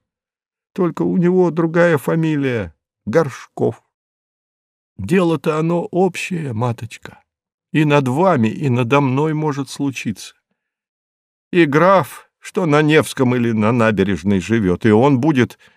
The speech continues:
то же самое. Так только казаться будет другим, потому что у них всё по-своему, по высшему тону. Но и он будет то же самое, всё может случиться.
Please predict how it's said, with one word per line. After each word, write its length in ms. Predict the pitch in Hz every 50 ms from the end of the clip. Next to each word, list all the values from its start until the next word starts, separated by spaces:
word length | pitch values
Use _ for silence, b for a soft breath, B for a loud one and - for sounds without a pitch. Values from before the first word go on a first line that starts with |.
| b b b b b b -
то 160 | 160 156 135
же 180 | 101 101 117 110
самое. 640 | - - 143 131 117 95 92 85 78 71 - - _ _ _ _ _ _ _ _ _ _ _ _
Так 240 | - 214 175 - -
только 320 | 143 139 - - - -
казаться 480 | - 120 113 110 123 117 107 - - 107
будет 340 | 95 107 104 92 95 95 85
другим, 420 | 92 107 120 110 107 147 143 104
потому 360 | - 101 - 113 113 117 107
что 180 | - - 123 120
у 60 | 127
них 260 | 139 160 156 - -
всё 320 | - - - - 156 156 -
по-своему, 720 | - - 113 113 - - 185 190 175 147 120 104 98 95
по 160 | - 123 143
высшему 520 | 156 160 143 - - - 139 135 139 143 123
тону. 400 | - 202 185 135 107 92 - _ _ _ _ _ _ _ _ _ _ _ _ B B B B B
Но 160 | 131 151 156
и 80 | 151 160
он 400 | 180 190 190 160 117 90 82 - - _ -
будет 540 | - 151 180 170 120 107 - - - - _ -
то 160 | 185 190 180
же 160 | 156 165 151
самое, 460 | - - 190 180 175 156 131 110 98
всё 500 | - - - - 139 151 156 151 147 143 _ _ _ _ -
может 400 | 180 143 147 139 123 127 123 -
случиться. 720 | - 123 123 123 117 - - 123 120 117 - - -